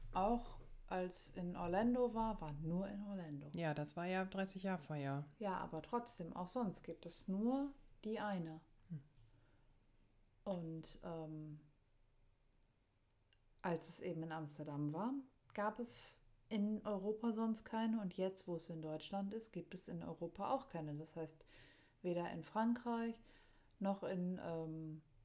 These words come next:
Speaker 1: U K gibt es jetzt Onstage-Veranstaltungen, sodass die alle zu uns kommen müssen, wenn sie denn daran teilnehmen wollen. Und das ist natürlich dann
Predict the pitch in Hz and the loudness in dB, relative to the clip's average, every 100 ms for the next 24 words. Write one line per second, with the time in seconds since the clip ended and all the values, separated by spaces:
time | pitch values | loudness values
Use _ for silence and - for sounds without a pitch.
0 | - 170 170 180 185 180 190 - 202 196 | -10 -4 -2 0 0 0 -4 -6 -6 -4
1 | 202 196 247 240 165 160 - 156 156 - | -6 -4 -6 -6 -8 -8 -10 -8 -8 -8
2 | 160 170 165 160 165 - - 151 165 - | -8 -8 -8 -6 -6 -8 -6 -4 -4 -4
3 | 262 254 - 170 156 170 - 165 160 185 | -4 -6 -6 -8 -6 -8 -8 -4 4 4
4 | 165 175 156 160 196 208 240 180 156 151 | 4 0 -2 2 2 8 8 8 2 0
5 | 151 165 160 147 151 147 196 240 247 240 | 0 -2 -2 0 0 -2 -2 0 0 0
6 | 262 247 240 254 247 | 0 0 0 0 0